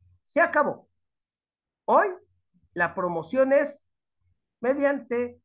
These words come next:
celular y tablet de la marca J W punto org. Sí, amigo,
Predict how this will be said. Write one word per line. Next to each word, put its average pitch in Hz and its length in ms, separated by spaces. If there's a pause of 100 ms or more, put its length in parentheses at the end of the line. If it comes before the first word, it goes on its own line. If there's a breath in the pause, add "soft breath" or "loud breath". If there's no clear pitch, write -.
celular 202 840 (100)
y 170 180
tablet 175 440 (220)
de 190 160
la 226 120
marca 185 600 (120)
J 170 680 (120)
W 156 560
punto 160 580
org. 156 640 (1200)
Sí, 262 160
amigo, 214 400